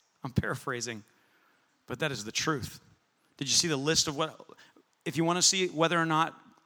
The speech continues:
love handles complicated things, look at First Corinthians thirteen. It handles every facet that you gotta answer. Hopes all things, believes all things, isn't easily offended, doesn't keep a record of wrongs. It just covers everything.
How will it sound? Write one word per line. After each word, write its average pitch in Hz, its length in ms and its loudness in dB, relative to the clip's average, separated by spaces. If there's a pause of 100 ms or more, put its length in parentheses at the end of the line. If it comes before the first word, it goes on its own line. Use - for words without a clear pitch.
love 160 240 4
handles 151 340 -2
complicated 147 540 -4
things, 147 260 -6
look 143 260 -6
at 156 120 -6
First 151 260 -4
Corinthians 139 480 -4
thirteen. 117 540 -6 (720)
It 135 80 -4
handles 147 360 -2
every 165 280 4
facet 147 480 2
that 123 80 -6
you 131 80 0
gotta 127 180 2
answer. 113 400 -6 (680)
Hopes 131 260 -4
all 135 120 2
things, 139 320 -4
believes 127 360 -6
all 127 160 0
things, 139 400 -6
isn't 139 260 0
easily 135 260 -2
offended, 135 460 -4
doesn't 135 240 -4
keep 135 160 -6
a 131 60 -10
record 131 280 -8
of 123 120 -10
wrongs. 131 280 -4 (140)
It 180 80 -2
just 180 200 -2
covers 156 280 6
everything. 160 480 -6